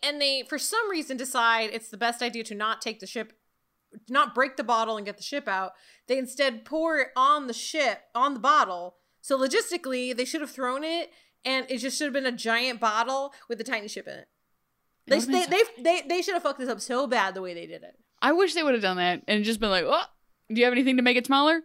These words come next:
Speaker 2: No. And then now for the rest of the series, there is a giant glass bottle.
Speaker 1: <laughs> With a tiny ship inside.
Speaker 2: With a tiny, tiny ship inside. But, like, it just, like, as the seasons go on, like, people move into it. It becomes, like, a greenhouse situation.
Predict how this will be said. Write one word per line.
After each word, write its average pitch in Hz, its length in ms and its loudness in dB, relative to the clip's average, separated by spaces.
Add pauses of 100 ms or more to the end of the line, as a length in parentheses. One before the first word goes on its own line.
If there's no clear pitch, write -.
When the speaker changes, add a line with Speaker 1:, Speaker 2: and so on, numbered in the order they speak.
Speaker 2:
No. 240 380 6
And 226 140 6
then 240 140 2
now 294 220 2
for 262 120 -4
the 208 80 2
rest 214 400 4
of 277 160 -4
the 277 120 0
series, 180 640 0
there 202 200 4
is 190 100 4
a 180 240 2
giant 233 640 4
glass 226 400 4
bottle. 185 440 4 (840)
Speaker 1:
<laughs> - 240 -4
With 302 80 -6
a 370 240 -2
tiny 381 200 -2
ship 381 180 -6
inside. 269 400 -8 (140)
Speaker 2:
With 403 340 4
a - 20 -4
tiny, 349 220 2
tiny 403 260 2
ship 339 220 -2
inside. 247 560 0 (260)
But, 240 220 0
like, 254 320 2 (180)
it 247 200 -6
just, 262 200 0
like, 269 220 4
as 220 300 4
the 220 80 -6
seasons 208 500 -4
go 185 280 2
on, 180 320 0
like, 165 360 -4 (220)
people 175 260 -6
move 160 260 -6
into 185 520 -2
it. 185 340 2
It 196 160 2
becomes, 196 300 -2
like, 214 100 -2
a 180 60 -2
greenhouse 185 800 -2
situation. 202 1300 0